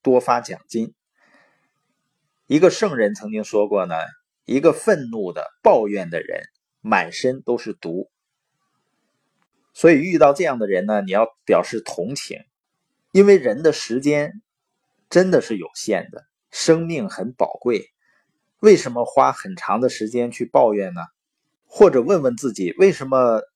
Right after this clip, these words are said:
大家都不去感谢他呢？也可能呢，一直以来待遇太低了，工作时间太长了，或者是他们认为这个奖金是他应得的一部分。不过话又说回来了，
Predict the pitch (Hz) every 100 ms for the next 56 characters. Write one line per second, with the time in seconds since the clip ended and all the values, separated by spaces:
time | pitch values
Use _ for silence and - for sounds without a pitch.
0 | _ _ 143 139 147 151 151 147 - -
1 | 127 - - - - 107 - 85 85 80
2 | _ _ _ _ _ _ - 147 170 120
3 | 98 113 123 117 139 131 131 104 85 90
4 | 104 127 107 104 - 110 101 113 120 101
5 | 90 _ - 117 117 - 101 120 117 127
6 | 104 - 80 95 104 - _ _ _ _
7 | _ _ _ _ _ _ - 202 123 98
8 | 87 117 98 - 117 113 120 107 90 98
9 | 110 _ 143 117 - 85 87 110 113 117
10 | - 113 123 131 - 80 101 101 90 101
11 | - - - _ _ _ _ _ _ _
12 | _ _ - 170 165 - 170 143 127 143
13 | 139 120 95 80 82 -